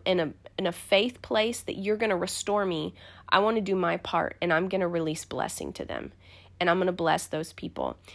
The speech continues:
Listen, when Stephen and I had gotten <laughs> basically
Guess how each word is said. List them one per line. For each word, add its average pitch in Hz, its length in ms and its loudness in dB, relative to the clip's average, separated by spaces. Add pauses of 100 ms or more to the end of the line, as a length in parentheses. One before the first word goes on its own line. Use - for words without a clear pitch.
(200)
Listen, 190 500 0
when 185 220 0
Stephen 233 340 -2
and 233 100 2
I 220 460 4
had 190 220 -2
gotten 185 1300 0
<laughs> - 60 -10
basically 180 540 -2